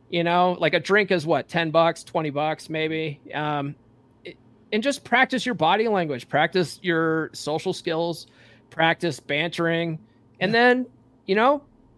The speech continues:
Speaker 1: after, after one drink, be like, "You know, I gotta, it's, it's an early night. It was, it was nice meeting you. Best of luck in your dating," and, and leave.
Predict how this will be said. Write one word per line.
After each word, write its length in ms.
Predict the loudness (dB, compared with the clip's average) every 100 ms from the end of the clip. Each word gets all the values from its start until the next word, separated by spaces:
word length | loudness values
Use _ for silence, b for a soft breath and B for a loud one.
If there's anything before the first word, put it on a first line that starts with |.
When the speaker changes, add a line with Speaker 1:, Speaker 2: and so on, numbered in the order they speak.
| _
Speaker 1:
after, 400 | -4 -2 2 2 2
after 220 | -2 -2
one 200 | -2 -2
drink, 260 | -2 -4
be 120 | 0 2
like, 160 | 2
"You 40 | 2
know, 120 | 2
I 100 | 4
gotta, 320 | 4 2 0
it's, 220 | -4 -10 -10
it's 140 | -10 -6
an 80 | -2
early 200 | 0 2
night. 280 | 2 2
It 40 | 2
was, 160 | -2 -4
it 80 |
was 180 | -8 -6
nice 240 | -4 -4 -2
meeting 180 | -4
you. 100 | -4
Best 220 | -4 -6 -4
of 60 |
luck 160 | -6 -4
in 60 |
your 100 | -8
dating," 400 | -6 -4 -2 -4
and, 160 | -4 -6 -10 -14
and 120 | -10
leave. 420 | -6 -4 -4 -8